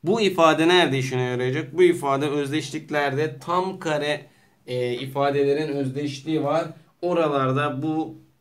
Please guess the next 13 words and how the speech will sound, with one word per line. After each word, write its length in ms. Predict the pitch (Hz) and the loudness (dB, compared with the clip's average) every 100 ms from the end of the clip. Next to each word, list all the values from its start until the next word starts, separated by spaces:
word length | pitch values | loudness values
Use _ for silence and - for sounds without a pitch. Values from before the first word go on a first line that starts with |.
| _ - | _ -6
e, 400 | 123 123 123 123 123 | -2 0 0 -2 -4
işine 380 | 131 - 151 156 | -10 -4 0 4
yarayacak 600 | 151 143 139 135 156 156 | 4 4 2 2 0 -2
ki 220 | - 147 | -4 0
bak 180 | 143 147 | 2 0
şunda 420 | - 156 156 143 | -2 0 2 2
da 80 | 139 | 2
aynısı 500 | 120 147 139 127 139 | 4 4 2 -2 -2
olacak. 340 | 131 123 120 131 | -2 -2 -2 -4
Şimdi 240 | 160 180 | 0 2
bunu 200 | 220 202 | 4 4
da 140 | 151 | 2
düşündüğünde 720 | 151 175 185 156 127 123 175 | -2 2 4 6 4 2 2